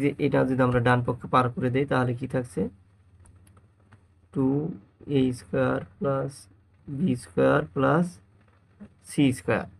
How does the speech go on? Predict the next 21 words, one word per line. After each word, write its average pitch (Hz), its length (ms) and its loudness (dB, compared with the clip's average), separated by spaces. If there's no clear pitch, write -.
তাহলে 123 240 -2
কি 123 100 -10
হচ্ছে? 139 220 -2
ডান 127 180 0
পক্ষে 170 240 -4
গেলে 127 160 0
প্লাস 123 240 2
হয়ে 127 140 2
যাবে 123 160 0
টু 127 140 0
এ - 20 2
বি 131 160 0
এসি 123 300 -2
প্লাস 139 320 2
বিসি, 151 420 0
ঠিক 151 200 -2
আছে? 135 140 -4
তাহলে 131 260 0
এটা 135 220 0
থাকছে। 120 280 -4
এখন 135 140 -2